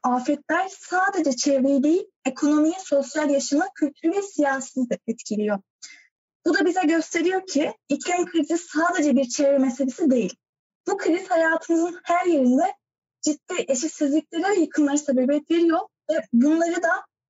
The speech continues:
her gün ve her yerde görmemiz mümkün. Çünkü çok ciddi bir kriz ve hayatımızın her yerinde olan bir kriz.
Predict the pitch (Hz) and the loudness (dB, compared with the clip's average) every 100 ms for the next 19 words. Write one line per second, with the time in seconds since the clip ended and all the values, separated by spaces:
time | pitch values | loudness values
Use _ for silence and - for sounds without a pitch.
0 | - 311 349 311 285 - _ 302 294 339 | -8 -2 0 2 0 -2 _ -4 0 2
1 | 320 277 254 349 381 254 285 254 269 339 | 2 2 2 0 2 2 2 2 0 0
2 | 277 277 247 233 - 294 359 381 _ _ | -2 -2 0 0 0 -2 -2 -6 _ _
3 | _ _ - 349 269 269 - 339 339 370 | _ _ -4 -2 0 -2 0 0 0 -2
4 | 427 427 330 320 294 269 294 294 392 - | -4 -2 -2 0 0 0 0 0 -2 -2
5 | 320 277 226 226 208 214 214 - 220 208 | 0 2 2 -2 -6 -10 -12 -8 -8 -8
6 | - | -12